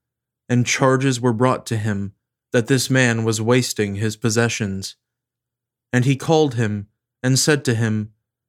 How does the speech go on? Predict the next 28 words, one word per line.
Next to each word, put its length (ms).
'What 200
is 180
this 220
that 160
I 140
hear 280
about 280
you? 320
Turn 280
in 140
the 140
account 400
of 100
your 120
management, 680
for 100
you 160
can 220
no 160
longer 420
be 200
manager.' 640
And 140
the 80
manager 500
said 320
to 100
himself, 680